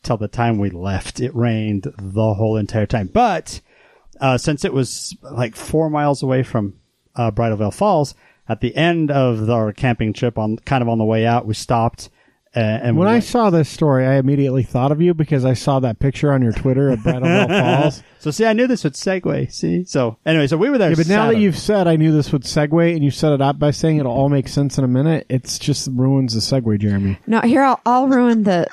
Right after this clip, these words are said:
Speaker 3: the segue because Heather had a camp out in her backyard with her son, and I bet you it was better because it wasn't raining.
Speaker 1: Probably it didn't rain.
Speaker 2: <laughs> Also, I don't know about that, but, you know, I talked to,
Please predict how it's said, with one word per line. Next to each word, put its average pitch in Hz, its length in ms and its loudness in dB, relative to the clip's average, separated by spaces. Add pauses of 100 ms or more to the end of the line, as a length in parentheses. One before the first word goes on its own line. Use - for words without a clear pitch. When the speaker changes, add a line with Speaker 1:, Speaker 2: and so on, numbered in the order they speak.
Speaker 3:
the 196 80 0
segue 220 480 0
because 185 540 0 (340)
Heather 226 560 4
had 190 220 2
a 170 80 0
camp 202 280 2
out 190 180 2
in 180 120 4
her 196 100 4
backyard 180 560 2
with 180 180 0
her 180 100 2
son, 170 320 0
and - 160 -4
I - 100 0
bet - 460 -6
you 254 260 2
it 160 40 2
was 202 200 2
better 196 400 2
because 202 260 2
it - 120 0
wasn't 190 260 2
raining. 170 380 2
Speaker 1:
Probably 143 380 0 (180)
it - 80 0
didn't 120 260 -2
rain. 113 340 -2
Speaker 2:
<laughs> - 80 -14
Also, 147 480 0 (140)
I 143 40 -14
don't 120 180 -2
know 110 100 0
about 101 280 -4
that, - 280 -4
but, - 160 -6 (580)
you 214 200 2
know, 226 100 2
I 226 140 0
talked 277 300 0
to, 160 200 0